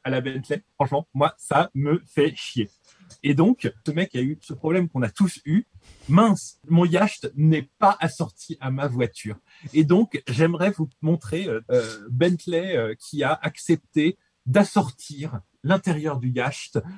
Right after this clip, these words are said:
à sa nouvelle voiture. Alors donc voilà, ça c'est le, le, absolument de très très bon goût, je veux dire, du noyer rouge et du cuir blanc. Franchement, tu, tu peux pas faire plus sobre et de bon goût. Et donc, on va descendre un peu pour voir le résultat.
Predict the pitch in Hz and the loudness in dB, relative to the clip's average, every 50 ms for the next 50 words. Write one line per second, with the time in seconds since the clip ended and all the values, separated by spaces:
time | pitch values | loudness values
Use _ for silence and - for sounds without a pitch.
0 | 165 - - 151 156 165 165 - - - - 151 143 143 131 127 123 113 113 113 | -10 -2 0 2 2 2 0 -4 -8 -6 -4 -4 -2 -2 0 -2 0 -2 -2 -6
1 | - - - - 92 - - 107 107 123 135 127 110 117 110 110 120 135 139 143 | -6 -8 -14 -20 -18 -10 -8 -6 -4 -4 -4 -2 -2 0 0 2 2 2 2 0
2 | 135 - 113 117 - _ 110 107 107 101 98 98 98 101 104 104 104 107 - - | -2 -4 -6 -6 -6 _ -6 -4 -4 -4 -6 -6 -8 -8 -6 -8 -8 -10 -12 -16
3 | 117 - - 151 143 - - - 156 147 143 143 147 151 151 127 120 113 - 104 | -14 -6 -4 -4 -4 -4 -4 -4 -4 -2 -2 -2 -2 -2 0 0 -2 -2 -2 -2
4 | 139 160 - - 165 147 131 135 139 143 135 127 139 156 165 156 117 117 120 120 | -4 -4 -2 0 0 0 0 -2 -4 -4 -4 -2 0 0 0 0 0 -2 -4 -2
5 | 135 147 143 127 123 127 131 131 135 127 127 135 131 113 123 151 156 160 165 131 | -2 -2 -2 -4 -6 -8 -6 -6 -8 -8 -8 -10 -8 -2 0 0 2 2 0 -2
6 | 120 107 - _ _ _ _ - 127 127 139 151 _ - - 160 139 131 127 131 | -4 -8 -12 _ _ _ _ -8 -8 -8 -8 -10 _ -6 -4 -4 -4 -2 -2 -2
7 | 143 151 160 170 165 - - _ _ - - 151 160 160 - - 151 139 143 147 | 0 0 0 -2 -4 -8 -16 _ _ -6 -2 -2 -2 -2 -2 -2 -2 -2 -2 -4
8 | - _ _ _ _ _ _ - 123 107 - - 107 117 123 - 131 127 - - | -6 _ _ _ _ _ _ -12 -12 -12 -12 -12 -12 -10 -6 -4 -4 -4 -6 -8
9 | 120 92 _ _ - 120 120 123 123 120 120 123 - - _ - - - - - | -12 -14 _ _ -8 -6 -4 -4 -4 -4 -6 -10 -14 -18 _ -20 -18 -14 -6 -2
10 | - 127 127 127 120 110 117 107 95 - _ _ _ _ - 135 135 123 120 143 | 0 2 2 2 0 -2 -6 -8 -10 -12 _ _ _ _ -8 -6 -4 -2 -2 -2
11 | 151 156 139 143 - _ _ _ _ 156 170 202 185 - 127 147 180 202 - - | -2 -2 -2 -6 -8 _ _ _ _ 0 0 0 0 -2 -4 -6 -6 -6 -6 -8
12 | 120 113 113 110 - 139 143 127 104 101 107 110 107 - 160 160 - 113 104 117 | -8 -8 -8 -8 -8 -10 -8 -6 -6 -6 -6 -6 -4 -2 -2 -4 -2 -6 -6 -4
13 | 147 139 131 113 110 110 120 110 113 110 104 - - 117 147 160 | -2 -2 -2 -4 -4 -6 -6 -6 -6 -8 -10 -6 -4 -4 -4 -4